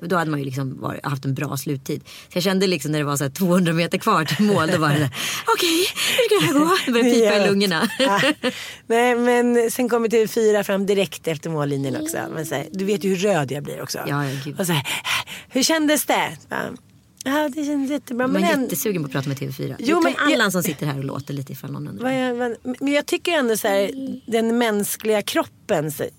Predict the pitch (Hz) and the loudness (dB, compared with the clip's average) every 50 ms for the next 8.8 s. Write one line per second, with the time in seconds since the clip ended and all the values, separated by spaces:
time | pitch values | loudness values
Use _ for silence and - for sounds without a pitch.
0 | _ _ _ - 226 254 220 220 277 254 277 277 226 202 208 277 370 285 240 262 | _ _ _ -4 -2 -2 0 0 0 0 0 0 2 2 0 0 2 2 0 0
1 | 349 415 294 - - 233 233 226 214 208 208 214 277 381 381 208 143 - - 151 | 0 -2 -4 -4 -2 0 0 0 2 2 2 2 2 2 0 0 0 0 0 -2
2 | 147 147 151 - - 370 - - - - - - - _ _ _ _ _ _ - | -2 -2 -2 0 0 0 0 -2 -8 -12 -12 -12 -14 _ _ _ _ _ _ -4
3 | 233 294 - - - 143 143 269 262 240 233 226 214 202 175 - 180 147 - - | -4 -2 0 0 0 0 0 0 0 0 2 2 0 0 0 0 -2 -4 -4 -6
4 | - - - - - - - - - - - 170 220 - 294 320 302 - - - | -10 -8 -8 -6 -6 -6 -6 -8 -12 -10 -8 -4 -4 -2 -2 -2 -4 -4 -6 -6
5 | 185 175 233 - - - - - - - 208 202 214 202 202 214 202 202 214 240 | -6 -4 -6 -4 -4 -6 -6 -6 -6 -2 0 0 0 0 0 0 2 2 2 2
6 | 240 - - 180 190 196 - - 359 339 214 208 220 220 220 220 - - 208 - | 0 0 0 0 0 0 2 2 2 2 2 2 2 2 4 2 2 0 -4 -6
7 | - 226 208 - 240 220 220 220 156 160 160 156 147 - 190 220 247 - - - | -6 -4 -4 -2 -2 0 0 0 0 2 2 2 2 0 0 -2 -2 -2 -2 -2
8 | 277 254 - - - 254 - - - - 143 - 160 - - - | -2 -4 -4 -4 -4 -6 -6 -8 -10 -8 -6 -6 -6 -6 -6 -8